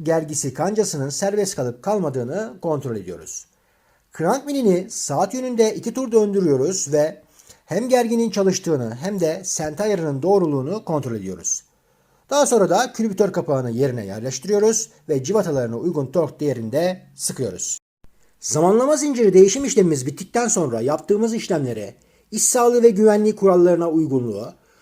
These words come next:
motorun senteye getirilmesi, ön kapağın sökülmesi, zincirin sökülmesi, yerine yeni zincirin takılması, motor ön kapağına sıvı conta sürülmesi ve civatalarının sıkılması,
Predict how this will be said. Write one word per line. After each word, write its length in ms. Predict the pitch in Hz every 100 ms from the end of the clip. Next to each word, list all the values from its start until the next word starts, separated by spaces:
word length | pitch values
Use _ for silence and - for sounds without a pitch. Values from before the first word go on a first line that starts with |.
| _
motorun 500 | 131 156 208 202 220
senteye 500 | 262 - 180 170 180
getirilmesi, 840 | 170 160 139 120 104 98 135 208 - _ _ _ _ -
ön 180 | 220 262
kapağın 420 | 208 - 160 180
sökülmesi, 800 | 185 143 143 123 101 - 131 202 _ _ _ -
zincirin 520 | 113 160 180 190 208
sökülmesi, 840 | 190 143 139 113 98 - 196 269 _ _ _ _ -
yerine 560 | 120 151 170 214 269 269
yeni 300 | 156 160 214
zincirin 400 | 156 170 160 175
takılması, 720 | 151 135 120 101 - 196 269 _ _ _ 135
motor 320 | 156 208 233
ön 220 | 196 226
kapağına 600 | 220 190 190 170 170 220
sıvı 340 | - 175 185
conta 320 | 165 175 170 185
sürülmesi 520 | - 160 165 160 202
ve 160 | 185
civatalarının 560 | 151 160 165 156 139 131
sıkılması, 800 | 123 - 123 104 90 160 226 -